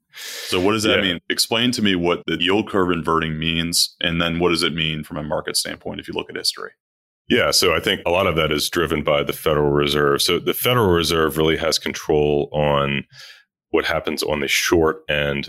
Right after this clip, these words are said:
Speaker 2: of a yield curve. So the yield curve is simply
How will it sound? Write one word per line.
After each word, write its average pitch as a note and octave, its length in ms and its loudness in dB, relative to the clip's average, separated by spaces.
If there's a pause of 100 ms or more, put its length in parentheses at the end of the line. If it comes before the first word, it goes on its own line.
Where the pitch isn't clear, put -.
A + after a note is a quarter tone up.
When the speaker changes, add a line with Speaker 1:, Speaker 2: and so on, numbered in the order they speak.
Speaker 2:
of D2 280 0
a D2 80 -2
yield C#2+ 480 0
curve. C#2 320 0
So D2 240 0 (120)
the D#2+ 120 2
yield F2 280 2
curve C#2+ 240 -2
is - 280 0 (100)
simply D2 680 0